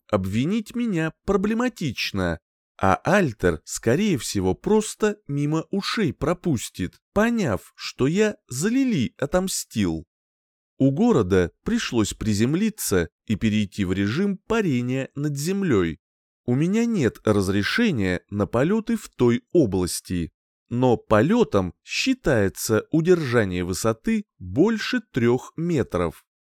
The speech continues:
Любой левитирующий транспорт без разрешения может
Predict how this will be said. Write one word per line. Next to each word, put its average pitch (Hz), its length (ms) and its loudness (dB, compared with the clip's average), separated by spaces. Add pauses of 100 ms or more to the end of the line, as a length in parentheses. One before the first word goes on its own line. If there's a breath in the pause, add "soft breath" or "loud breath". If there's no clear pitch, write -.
Любой 220 640 2
левитирующий 143 880 0
транспорт 190 720 -2 (140)
без 101 240 0
разрешения 104 1040 0
может 214 380 -2